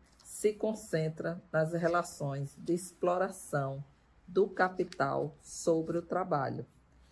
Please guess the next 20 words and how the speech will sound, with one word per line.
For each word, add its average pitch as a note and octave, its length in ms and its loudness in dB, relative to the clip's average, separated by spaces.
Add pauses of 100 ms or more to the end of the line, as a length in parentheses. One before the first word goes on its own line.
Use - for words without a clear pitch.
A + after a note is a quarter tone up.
(240)
Nós D3+ 260 2
hoje F3+ 440 2 (380)
vamos F3 340 2
discutir F3+ 840 -2 (440)
políticas F#3 640 0
públicas F3 800 0
a D3 80 4
partir F3 500 -2
desse F#3 360 -2
conceito C#3 840 -6 (760)
e G3+ 380 6 (120)
pessoas E3 840 0 (140)
e F#3 440 2 (100)
com G3 220 4
deficiência. E3 1080 -2 (1040)
De D#3 140 4
acordo G3+ 460 4
com F3 220 -4
dados C#3+ 460 0
divulgados C#3 760 -2